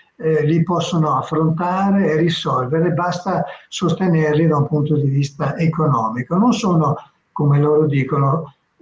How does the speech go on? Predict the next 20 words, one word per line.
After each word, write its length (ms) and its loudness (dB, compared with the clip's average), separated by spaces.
insormontabili, 1300 0
è 80 -10
solo 600 -2
un 160 -6
problema 800 0
di 420 -4
tempo 720 -2
calcolabile 960 -2
e 160 2
poi 320 0
di 160 2
denaro. 640 -4
Ben 200 4
diverso 640 2
è 100 -2
invece 540 0
il 100 2
problema 640 -2
umano, 720 0
la, 260 -2